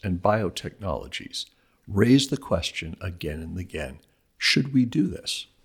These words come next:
How do we decide? This June fourth through ninth, Wyoming Catholic College will host our annual Adult Learning Week, the Wyoming School of Catholic Thought, on the topic,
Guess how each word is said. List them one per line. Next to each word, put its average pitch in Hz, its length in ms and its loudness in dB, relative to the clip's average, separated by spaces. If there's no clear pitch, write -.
How - 240 4
do 170 100 4
we 147 160 2
decide? 143 640 -2
This 147 200 8
June 123 600 4
fourth 113 460 0
through 123 180 0
ninth, 85 500 -2
Wyoming 101 400 6
Catholic 120 460 -2
College 71 520 -4
will 123 120 8
host 151 400 4
our 104 180 0
annual 104 560 -2
Adult 98 440 -2
Learning 90 520 -2
Week, - 320 -12
the 95 100 2
Wyoming 107 480 6
School 80 480 0
of - 140 -12
Catholic - 460 -4
Thought, - 420 -2
on 123 200 8
the 175 60 2
topic, - 600 -8